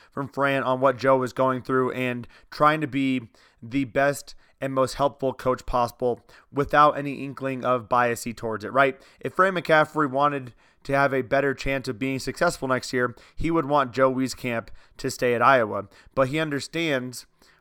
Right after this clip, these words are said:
what Joe Wieskamp is trying to do and what his ultimate goals are, and he's putting aside what he would like for what is best for Joe. And I think that's one of the best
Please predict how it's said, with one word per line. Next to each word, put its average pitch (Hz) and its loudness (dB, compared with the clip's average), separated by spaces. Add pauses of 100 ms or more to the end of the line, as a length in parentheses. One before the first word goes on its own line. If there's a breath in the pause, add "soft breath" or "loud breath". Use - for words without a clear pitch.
(100)
what 131 4
Joe 139 2
Wieskamp 135 -2
is 127 -4
trying 131 0
to 123 -8
do 131 0
and 123 -2
what 127 0
his 117 -6
ultimate 120 -4
goals 123 0
are, 120 2 (260 loud breath)
and 127 -6
he's 131 -4
putting 156 -2
aside 139 2
what 120 -6
he 175 -6
would 175 -4
like 123 0 (220 soft breath)
for 139 -2
what 135 4
is 135 -2
best - 0
for 131 -2
Joe. 123 4
And 135 4
I 123 0
think 139 -6
that's 147 0
one 175 -2
of 160 -4
the 151 -4
best 131 0